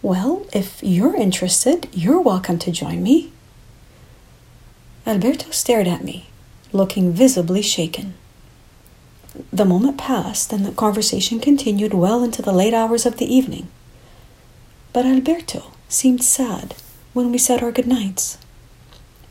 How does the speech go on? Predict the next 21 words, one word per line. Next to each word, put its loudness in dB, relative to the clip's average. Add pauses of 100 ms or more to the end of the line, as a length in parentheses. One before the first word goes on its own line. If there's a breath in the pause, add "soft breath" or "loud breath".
(1600)
I -2
awakened 4
the 2
next -2
morning -4 (480 soft breath)
to -4
find 0
an 0
anxious-looking 0
couple -6 (360 loud breath)
wanting 2
to 0
speak 0
with -10
me. -16 (1120)
Hannah's 0
eyes 2
were 0
red 2
and -4
swollen. -2